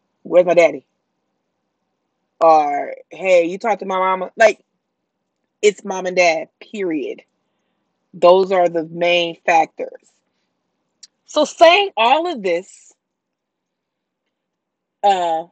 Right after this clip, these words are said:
for today's topic, as far as, do you feel it's a, it's a, it's your job, or you feel like you're a secretary?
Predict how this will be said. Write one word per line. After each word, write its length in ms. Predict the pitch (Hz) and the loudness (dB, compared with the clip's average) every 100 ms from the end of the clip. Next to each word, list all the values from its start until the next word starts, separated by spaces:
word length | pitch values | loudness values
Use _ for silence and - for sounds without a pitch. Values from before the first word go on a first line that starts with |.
| _ _ | _ _
for 160 | 220 | -8
today's 440 | 214 214 202 196 196 | -8 -8 -4 -4 -4
topic, 360 | 220 175 185 | -6 -6 -6
as 120 | 180 - | -12 -4
far 300 | 185 170 170 | -2 0 -2
as, 140 | 170 _ _ _ _ _ | -6 _ _ _ _ _
do 100 | 180 | -10
you 160 | 190 220 | -8 -6
feel 160 | 214 196 | -2 -2
it's 180 | 190 | -2
a, 420 | 190 185 180 175 175 | -4 0 0 0 -4
it's 160 | - | -4
a, 240 | 180 170 143 | -2 -2 -4
it's 240 | 175 - - | -10 -12 -18
your 320 | 160 185 185 | -4 0 0
job, 560 | 143 185 175 170 170 | 0 2 4 4 2
or 300 | 160 135 143 - _ _ _ | 0 -4 -8 -16 _ _ _
you 100 | 202 | -8
feel 140 | - 196 | -2 -2
like 100 | 202 | 0
you're 120 | 180 | -4
a 40 | |
secretary? 840 | - 196 202 - 190 180 170 175 | -4 -8 -8 -6 -4 -2 -4 -8